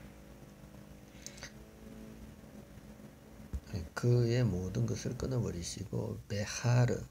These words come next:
산에서, 어, 지온, 예, 지온에서,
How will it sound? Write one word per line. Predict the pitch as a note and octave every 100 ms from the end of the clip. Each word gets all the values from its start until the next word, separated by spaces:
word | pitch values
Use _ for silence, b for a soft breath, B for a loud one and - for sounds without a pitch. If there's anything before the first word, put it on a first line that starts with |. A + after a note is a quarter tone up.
| - -
산에서, | - - C#3 B2 - - - - - B B B B -
어, | - F2 F2 -
지온, | A#2 B2+ D3+ F3+ A#2+ E2+ -
예, | C#3+ A#2 F#2
지온에서, | - D#3+ D3 B2+ E2+ -